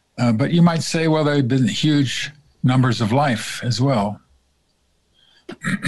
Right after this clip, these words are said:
Earlier, uh, my work first began by studying those who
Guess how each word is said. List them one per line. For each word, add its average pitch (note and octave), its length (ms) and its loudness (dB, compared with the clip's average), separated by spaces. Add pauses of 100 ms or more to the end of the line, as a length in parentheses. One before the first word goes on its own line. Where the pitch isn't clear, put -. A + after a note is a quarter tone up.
(1600)
Earlier, C3+ 720 0 (1080)
uh, A2 360 -2 (500)
my C3 320 0
work C3 300 2 (180)
first - 460 -4
began A#2+ 480 2
by A2 160 0
studying A#2 480 0
those A#2 300 2
who A2 260 -2